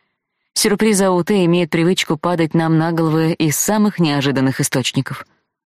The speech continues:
Шарон чуть удивлённо приподнял брови. Ну да, простым людям Арры о существовании неподконтрольных им миров дикой магии, разумеется, не сообщали.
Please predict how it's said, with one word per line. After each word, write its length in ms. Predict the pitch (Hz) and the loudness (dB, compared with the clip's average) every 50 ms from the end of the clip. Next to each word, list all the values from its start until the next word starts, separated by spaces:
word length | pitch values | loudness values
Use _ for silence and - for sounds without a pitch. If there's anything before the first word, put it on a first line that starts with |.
| _ _ _ _ _ _ _ _ _ _ _ _ _ _ _ _ _ _ _ _ _ _ - | _ _ _ _ _ _ _ _ _ _ _ _ _ _ _ _ _ _ _ _ _ _ -4
Шарон 440 | - - 170 160 160 160 160 156 | -2 0 0 0 2 2 2 0
чуть 240 | 143 - - 156 - | 0 0 -2 -2 -2
удивлённо 520 | 147 135 143 139 135 151 151 147 143 143 131 | -2 -2 0 0 0 0 2 2 2 0 0
приподнял 480 | - 151 - - 143 123 131 143 147 | -2 -2 -2 -2 -2 0 0 0 0
брови. 400 | 143 139 143 131 120 113 123 - _ _ _ _ _ _ _ _ _ _ _ _ _ _ - | 0 0 0 0 0 -2 -4 -6 _ _ _ _ _ _ _ _ _ _ _ _ _ _ 0
Ну 220 | 165 170 185 220 | 2 2 4 4
да, 200 | 226 262 254 220 | 2 2 2 0
простым 400 | 156 - 135 135 - - 214 208 | -2 -2 -4 -4 -2 0 2 2
людям 460 | 175 170 196 196 170 175 170 165 165 175 - | 4 2 2 2 2 2 2 2 0 0 0
Арры 480 | 151 165 190 208 202 180 151 139 131 | 0 0 0 0 0 0 0 0 0
о 200 | - - 131 135 | -2 -2 -4 -4
существовании 840 | 131 - 147 135 - 151 - - 147 143 135 151 160 156 151 147 147 | -4 -4 -2 -2 -2 -2 -2 -2 -2 -2 0 0 0 2 2 2 2
неподконтрольных 960 | 143 147 143 - 147 - - 147 139 135 - 151 151 147 139 139 139 131 - - | 2 2 0 0 -4 -4 -4 -4 -4 -2 -2 0 0 0 2 0 0 0 0 -2
им 240 | 147 139 135 135 135 | 0 2 2 2 2
миров 380 | 135 135 135 135 131 123 127 | 2 2 0 0 -2 -2 -2
дикой 320 | 120 131 139 127 - 139 131 | -2 -2 -2 -2 0 0 0
магии, 480 | 127 127 123 123 120 117 139 151 160 | 2 2 0 0 -2 0 0 0 0
разумеется, 540 | 151 139 117 135 127 127 127 127 120 - 143 | 0 0 0 0 0 2 0 0 0 0 0
не 100 | 143 147 | 0 2
сообщали. 640 | 139 - 170 175 - - - 262 226 151 117 123 | 0 0 -2 -2 -2 -2 -2 0 -2 -2 -4 -8